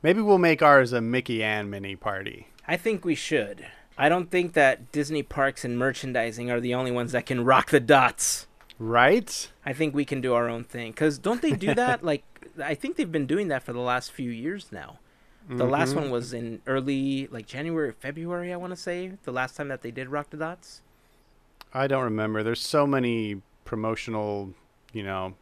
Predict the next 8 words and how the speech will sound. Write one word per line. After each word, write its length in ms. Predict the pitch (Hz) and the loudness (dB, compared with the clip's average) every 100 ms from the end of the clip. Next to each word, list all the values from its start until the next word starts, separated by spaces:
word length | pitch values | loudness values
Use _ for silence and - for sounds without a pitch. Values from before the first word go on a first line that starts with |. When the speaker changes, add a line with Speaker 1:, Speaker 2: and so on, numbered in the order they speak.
| _ - | _ -4
Speaker 1:
time 300 | 127 110 107 | -2 -2 -2
periods 540 | 120 104 101 98 92 | -2 -2 -2 -6 -12
th-, 140 | - 104 | -16 -14
throughout 320 | - 110 107 | -2 2 0
the 80 | - | -2
year. 480 | 104 117 117 117 104 _ - _ _ _ _ - | -4 -2 0 -2 -6 _ -20 _ _ _ _ -8
Ah, 480 | 104 - - - - | -6 -4 -8 -12 -10
it, 140 | 135 | -8